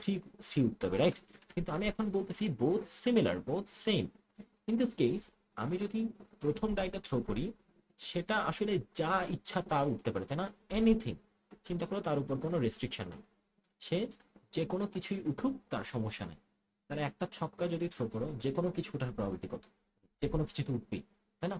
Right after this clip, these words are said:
মানে just মাটিতে পড়ার প্রবাবিলিটি কত? তাহলে প্রথমটার জন্য আমার যেহেতু কোনো কন্ডিশনই নাই, প্রথমটার জন্য প্রবাবিলিটি হচ্ছে ওয়ান। কিন্তু as soon as the first die hits the ground, তখন হচ্ছে আমার একটা কন্ডিশন চলে আসছে সেকেন্ডটার উপর।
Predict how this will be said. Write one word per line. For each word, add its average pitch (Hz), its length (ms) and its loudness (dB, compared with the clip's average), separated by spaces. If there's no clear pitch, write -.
মানে 90 120 -8
just 123 200 -6
মাটিতে 120 320 2
পড়ার 104 220 2
প্রবাবিলিটি 92 340 -2
কত? 87 80 -12
তাহলে 107 240 -6
প্রথমটার 208 540 2
জন্য 196 220 -6
আমার 170 180 0
যেহেতু 175 220 0
কোনো 185 160 -2
কন্ডিশনই 135 520 2
নাই, 151 80 0
প্রথমটার 143 440 -2
জন্য 151 200 0
প্রবাবিলিটি 107 360 0
হচ্ছে - 200 -4
ওয়ান। 117 180 0
কিন্তু 139 180 -2
as 220 60 0
soon 208 160 2
as 202 80 0
the - 160 0
first 185 300 0
die 131 180 4
hits 160 280 0
the 160 140 4
ground, 117 400 2
তখন 131 260 -2
হচ্ছে 185 240 -2
আমার 156 160 -2
একটা - 200 -6
কন্ডিশন 123 400 2
চলে 156 160 0
আসছে 143 160 -4
সেকেন্ডটার 170 400 2
উপর। - 120 -8